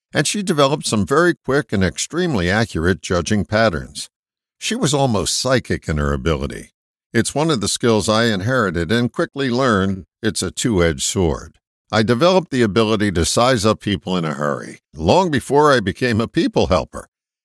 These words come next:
It was both a help and a hindrance. It was helpful in avoiding people who didn't have my best interest at heart,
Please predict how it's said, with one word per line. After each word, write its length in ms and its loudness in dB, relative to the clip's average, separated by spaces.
It 100 6
was 200 4
both 260 2
a 80 2
help 320 0
and 280 2
a 60 2
hindrance. 580 -4
It 60 2
was 200 2
helpful 460 2
in 80 2
avoiding 440 2
people 360 -2
who 100 2
didn't 260 0
have 240 0
my 200 2
best 340 0
interest 380 -4
at 100 -6
heart, 300 -8